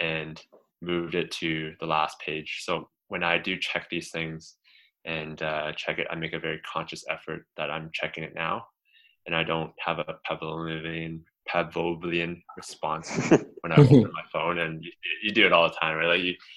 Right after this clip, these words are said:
Speaker 1: it's on your front page and you just, it automatically, you click it. So I try to, um, remove those distractions. And also with the bandwidth, um,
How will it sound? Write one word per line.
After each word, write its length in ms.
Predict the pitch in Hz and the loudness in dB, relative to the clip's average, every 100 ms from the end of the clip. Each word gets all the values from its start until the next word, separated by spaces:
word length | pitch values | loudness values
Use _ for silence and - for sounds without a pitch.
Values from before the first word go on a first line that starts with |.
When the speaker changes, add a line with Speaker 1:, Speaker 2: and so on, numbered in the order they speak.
| - | -12
Speaker 1:
it's 100 | - | 0
on 100 | 92 | 2
your 100 | 90 | 4
front 240 | 92 85 | 2 0
page 340 | - 80 80 80 | 0 -2 -2 -2
and 160 | 80 | -6
you 80 | 78 | -6
just, 200 | 82 - - _ - | -8 -8 -14 _ -8
it 140 | 82 | -2
automatically, 520 | 87 85 80 80 - 80 | 2 2 2 -2 -4 -6
you 120 | 80 | -6
click 200 | - 80 | -6 -4
it. 140 | 82 - _ - - - - | -6 -10 _ -20 -20 -20 -10
So 140 | - | -6
I 40 | 76 | -4
try 260 | - 82 | 2 2
to, 200 | 80 78 - _ _ _ _ | 4 0 -6 _ _ _ _
um, 460 | 76 76 73 76 76 _ _ _ _ | -8 -6 -6 -12 -14 _ _ _ _
remove 440 | 90 82 82 85 82 | -10 -6 -2 0 -2
those 180 | 80 - | -4 -6
distractions. 720 | - - - - 78 80 - | -10 -6 -6 -6 -12 -14 -8
And 240 | - 82 80 _ _ _ _ - | -4 -4 -6 _ _ _ _ 0
also 560 | 82 82 95 90 90 - | 0 2 2 0 0 -6
with 140 | 95 - | -6 -4
the 80 | 85 | -6
bandwidth, 540 | - 78 87 101 120 - - - 82 | -2 0 0 0 -2 -4 -20 -12 -4
um, 260 | 80 80 | -2 -4